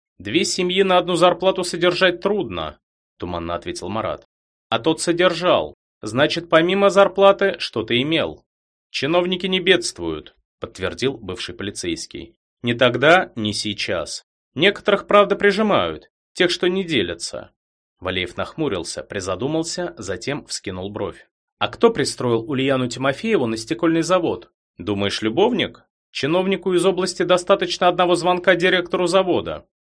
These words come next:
«А голова у тебя варит», похвалил дядя. «Узнаете?» «Давно это было,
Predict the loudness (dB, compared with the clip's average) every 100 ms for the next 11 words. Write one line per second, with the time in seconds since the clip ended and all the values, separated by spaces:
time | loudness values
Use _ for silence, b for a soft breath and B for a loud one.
0 | _ _ _ -4 0 4 6 6 4 2
1 | 0 4 6 8 8 4 0 _ _ -12
2 | -6 -4 -4 -2 -4 -4 -12 _ _ _
3 | _ -8 -2 2 2 0 -4 -8 -8 _
4 | _ 4 6 6 4 4 4 2 -4 -4
5 | -4 -6 -10